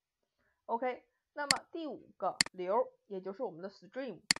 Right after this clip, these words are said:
那么 stream 呢，本质上呢，我理解为它更接近于 iterator 迭代器的一个效果。不过呢，它能够操作的方式，就是说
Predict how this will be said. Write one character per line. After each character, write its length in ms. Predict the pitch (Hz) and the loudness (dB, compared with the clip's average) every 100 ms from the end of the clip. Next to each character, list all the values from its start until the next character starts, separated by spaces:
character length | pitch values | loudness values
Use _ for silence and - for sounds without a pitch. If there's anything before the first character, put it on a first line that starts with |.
| _ _ _ - | _ _ _ -4
那 140 | 381 | -2
么 100 | 370 | 0
stream 600 | 320 - 202 294 339 262 | -4 -8 -8 -6 -4 -4
呢， 200 | 214 185 | -2 -2
本 260 | 185 180 185 | -2 -6 -8
质 120 | 233 | -8
上 240 | 262 294 233 | -2 0 0
呢， 160 | 196 | -4
我 240 | 165 165 151 | -2 -4 -4
理 160 | 220 | -6
解 140 | 226 160 | -4 -4
为 180 | 143 | -4
它 220 | 156 - 254 | -6 -4 -4
更 320 | 311 262 233 | -6 -8 -6
接 160 | 269 | -8
近 160 | 269 247 | -8 -8
于 160 | 196 202 | -8 -10
iterator 680 | 254 277 262 269 262 185 | -10 -4 -2 -2 -4 -6
迭 120 | - 170 | -6 -4
代 180 | 208 | -4
器 160 | 233 330 | -4 -6
的 140 | 247 | -6
一 60 | 160 | -8
个 100 | - | -12
效 240 | - 202 175 | -4 -4 -4
果。 180 | - _ _ _ _ _ | -8 _ _ _ _ _
不 100 | 277 | -4
过 140 | 339 | 0
呢， 160 | 320 254 | 2 0
它 220 | - 294 | 0 -2
能 180 | 277 226 | 0 0
够 100 | 254 | -2
操 220 | 254 262 | 0 -2
作 80 | 254 | 0
的 60 | 214 | -2
方 260 | 247 240 | -2 -6
式， 280 | 262 262 202 | -6 -10 -8
就 100 | 175 | -8
是 80 | 175 | -10
说 300 | - 196 | -4 -6